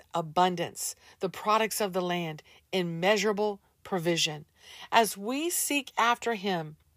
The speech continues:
and we experience who he is and all that he's done, we will be satisfied in every area of our life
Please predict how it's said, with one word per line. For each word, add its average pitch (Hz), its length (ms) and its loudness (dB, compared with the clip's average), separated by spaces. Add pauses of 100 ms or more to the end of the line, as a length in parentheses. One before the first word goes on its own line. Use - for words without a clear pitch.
(320)
and 214 240 2
we 269 300 -4
experience 214 960 -4 (200)
who 285 260 0
he 262 300 0
is 175 360 4 (300)
and 202 160 -2 (120)
all 262 260 8
that 254 140 2
he's 202 280 -4
done, 160 380 -4 (440)
we 285 320 2
will 254 200 4
be 196 180 -4
satisfied 196 920 -2 (320)
in 208 260 -4
every 262 460 2
area 208 300 0
of 160 180 -2
our 180 140 0
life 156 500 -6